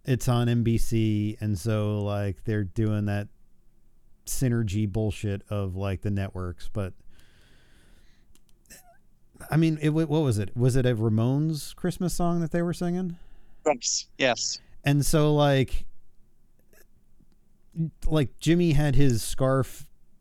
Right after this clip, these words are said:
Speaker 1: like, tied up in his guitar. Like, they weren't fooling anybody.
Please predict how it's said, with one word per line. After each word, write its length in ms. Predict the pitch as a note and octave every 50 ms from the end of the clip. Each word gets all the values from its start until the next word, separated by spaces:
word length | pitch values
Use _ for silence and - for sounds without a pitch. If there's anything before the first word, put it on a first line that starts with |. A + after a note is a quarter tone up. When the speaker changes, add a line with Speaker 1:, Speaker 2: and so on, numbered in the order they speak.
| - -
Speaker 1:
like, 320 | - C3 A#2 B2 A#2 - -
tied 260 | - - C3 C3 B2+
up 180 | B2+ A#2+ A2+ -
in 80 | B2 A2+
his 160 | A#2 A2 G2
guitar. 800 | - A#2 G#2 - - G#2 G2+ G2+ G2 G2 G2 G2+ F#2+ F#2+ F#2+ - - - - - - - - - - - - - - - - - - - -
Like, 180 | C#3 C#3+ -
they 100 | - E3
weren't 320 | F3 F3 C4 C4 G3 - -
fooling 380 | - D#3+ D3+ C#3 B2 A2 G2+
anybody. 400 | F#2+ F#2 F#2 D#2+ D#2+ E2 - -